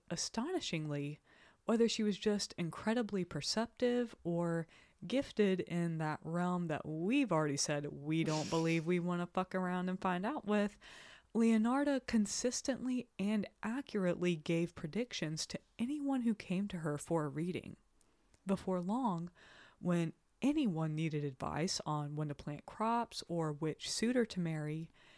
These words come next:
the soap maker was who they went to see.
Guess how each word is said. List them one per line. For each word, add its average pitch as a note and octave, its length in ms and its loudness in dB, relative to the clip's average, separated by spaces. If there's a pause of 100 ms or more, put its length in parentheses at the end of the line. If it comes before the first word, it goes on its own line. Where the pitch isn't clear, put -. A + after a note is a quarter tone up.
(200)
the D#3+ 320 0 (160)
soap - 460 -4 (100)
maker D3 640 -6 (300)
was A3 160 0
who C4 300 -2
they F#3 200 0
went D#3 320 -4
to - 80 -12
see. - 440 -6